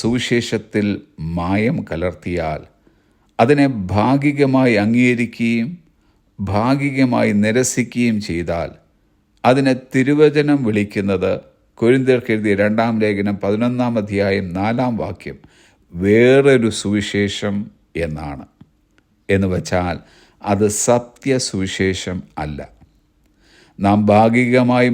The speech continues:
മാത്രം സുവിശേഷത്തെ അംഗീകരിക്കുകയും അതിനായി പ്രവർത്തിക്കുകയും ചെയ്താൽ കർത്താവ് നമ്മെ പൂർണ്ണമായും തള്ളിക്കളയും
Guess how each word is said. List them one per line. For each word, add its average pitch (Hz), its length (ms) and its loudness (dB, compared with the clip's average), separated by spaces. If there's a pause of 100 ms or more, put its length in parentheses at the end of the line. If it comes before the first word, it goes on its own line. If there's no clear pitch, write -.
മാത്രം 123 440 -2
സുവിശേഷത്തെ 120 680 -2 (120)
അംഗീകരിക്കുകയും 127 920 0 (540)
അതിനായി 120 440 4 (120)
പ്രവർത്തിക്കുകയും 135 920 0
ചെയ്താൽ 107 560 -2 (600)
കർത്താവ് 123 560 2 (100)
നമ്മെ 117 260 0 (280)
പൂർണ്ണമായും 143 920 4 (160)
തള്ളിക്കളയും 139 920 2